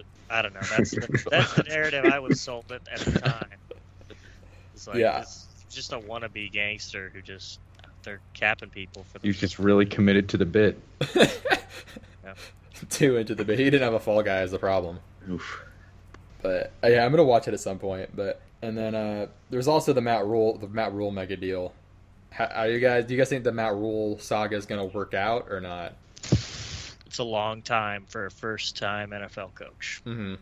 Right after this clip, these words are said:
Speaker 1: But, I mean, it's, it's hard to hire someone on a trial. Like, they're never gonna go for
Speaker 3: Mm-hmm.
Speaker 1: that. They're never, they're never gonna leave their cushy college job as, you know, one of the highest paid employees of the state.
Speaker 3: Mm-hmm.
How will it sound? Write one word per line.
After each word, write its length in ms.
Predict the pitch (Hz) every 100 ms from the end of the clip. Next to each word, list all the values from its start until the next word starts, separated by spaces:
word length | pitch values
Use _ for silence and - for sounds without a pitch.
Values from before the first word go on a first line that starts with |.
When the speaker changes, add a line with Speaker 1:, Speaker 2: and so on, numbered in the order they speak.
| - -
Speaker 1:
But, 220 | 135 143 -
I 60 |
mean, 180 | 139 160 139
it's, 200 | 135 -
it's 180 | 147
hard 260 | - 160 147
to 60 | 131
hire 280 | 135 123
someone 300 | 120 131 117 110
on 80 |
a 40 | -
trial. 520 | - 107 104 101 101 - - - - -
Like, 220 | 104 90 -
they're 120 | 107
never 260 | 107 104
gonna 160 | 104 95
go 160 | 101 104
for 80 |
Speaker 3:
Mm-hmm. 80 | 107
Speaker 1:
that. 220 | 107 110
They're 80 | 117 110
never, 160 | 113 - -
they're 160 | 131
never 260 | 139 151 165
gonna 160 | 165 139
leave 180 | 135 123
their 120 | 117
cushy 500 | - 123 - 117 110
college 460 | - 107 104 101 -
job 420 | 104 98 98 98
as, 260 | 95 - - - -
you 80 | 104
know, 200 | 95 95
one 160 | 110
of 60 | 110
the 60 | 101
highest 380 | 113 110 107 -
paid 240 | 110 107
employees 480 | 104 104 104 101 101
of 60 | 101
the 60 |
state. 460 | 95 214 101 95 92 - -
Speaker 3:
Mm-hmm. 120 | 120